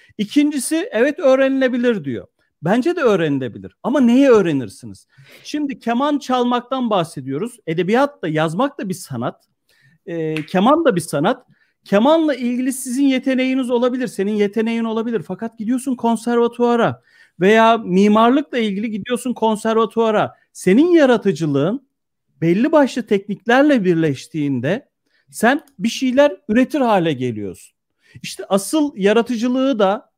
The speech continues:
o içindeki yaratıcılığın,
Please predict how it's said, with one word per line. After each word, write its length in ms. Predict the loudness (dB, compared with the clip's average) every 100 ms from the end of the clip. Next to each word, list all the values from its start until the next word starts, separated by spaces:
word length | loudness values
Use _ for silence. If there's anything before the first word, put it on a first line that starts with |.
| _
o 120 | -8 -8
içindeki 920 | -10 -6 0 0 0 0 -2 -2 _ _ -6
yaratıcılığın, 1000 | 0 0 -2 -4 -4 0 2 2 2